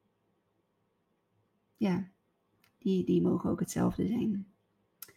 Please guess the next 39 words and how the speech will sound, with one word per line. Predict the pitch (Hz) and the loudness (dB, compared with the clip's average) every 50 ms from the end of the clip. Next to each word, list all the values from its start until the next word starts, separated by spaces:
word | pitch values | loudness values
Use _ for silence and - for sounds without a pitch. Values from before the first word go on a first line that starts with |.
| _ _ _ _ | _ _ _ _
Dus | - 262 247 254 | 4 4 6 8
dat. | 277 320 359 349 - - - - - - - _ | 8 8 8 8 6 0 -6 -12 -14 -14 -8 _
Ja, | - 240 269 277 233 | 2 2 4 4 4
we | 202 208 | 4 4
zijn | 233 240 247 | 4 4 6
alweer | 247 233 226 214 | 8 8 8 8
bij | 196 226 220 220 | 8 8 6 6
de | 202 208 208 202 196 185 | 4 4 4 4 4 4
dertig | 180 226 254 247 - - - | 4 2 2 2 0 0 2
minuten. | 196 196 220 240 247 - - 240 247 247 254 262 254 - - | 4 6 6 6 4 2 0 2 2 0 0 -4 -8 -8 -6
Althans, | - 190 - 196 196 202 208 214 214 - - | -6 -4 -2 0 0 0 -2 -2 -4 -4 0
negenentwintig | 202 202 202 202 196 196 196 190 190 190 208 214 | 0 2 2 2 2 2 0 0 0 0 0 -2
minuut | 208 180 180 - - - - _ _ _ _ _ _ | 0 0 0 -2 -4 -8 -18 _ _ _ _ _ _
veertien. | - 196 214 226 - - - 294 - - - _ | -2 -2 -2 0 0 0 0 0 -2 -6 0 _
<laughs> | 240 220 - - - - - - - - - - - - - - - - _ | 4 4 4 2 -2 -12 -18 -18 -18 -18 -18 -18 -18 -16 -16 -16 -16 -18 _
Ehm, | - 226 226 233 233 240 240 240 233 233 233 233 233 233 233 226 - - _ | 2 4 6 6 6 6 6 6 6 6 4 4 4 4 4 2 0 -2 _
ik | - 269 302 | 6 6 6
ga | - - 226 | 8 6 4
hem | 214 - | 6 6
afronden. | 262 254 262 247 240 240 247 240 240 247 247 262 269 254 | 6 4 4 2 4 6 6 6 8 6 6 4 2 2
Ik | 247 233 | 2 4
ben | 220 220 220 214 | 4 4 4 4
heel | 185 170 175 185 208 220 226 | 4 4 4 4 4 4 4
erg | - 214 208 196 185 | 4 2 2 2 2
benieuwd | 190 190 196 202 196 | 0 0 2 0 0
naar | 190 175 165 | 0 0 0
wat | 170 170 175 - | 0 -2 -2 -4
je | - 156 | -4 -2
weer | 165 165 165 | -2 -2 -2
van | 165 165 175 | -2 0 2
deze | 180 202 240 262 262 254 | 2 4 2 2 0 -4
podcast, | 254 254 247 247 - - 240 233 220 - - - | -2 -4 -4 -2 -2 -2 -2 -2 -2 -6 -10 -4
eh, | - 196 190 190 - | -2 0 0 0 0
vindt. | 180 - - 185 202 233 277 320 311 - - - - - - - - - - _ | 2 4 6 6 8 8 8 6 4 2 -6 -20 -20 -20 -20 -20 -20 -20 0 _
Dus | 202 196 175 | 2 4 8
laat | 180 175 170 196 | 8 8 8 8
het | 233 247 269 | 6 6 6
me | 277 277 | 6 6
weten. | 226 - - 165 180 180 185 - 220 233 262 285 294 277 | 6 6 6 6 6 4 4 2 2 2 4 2 2 0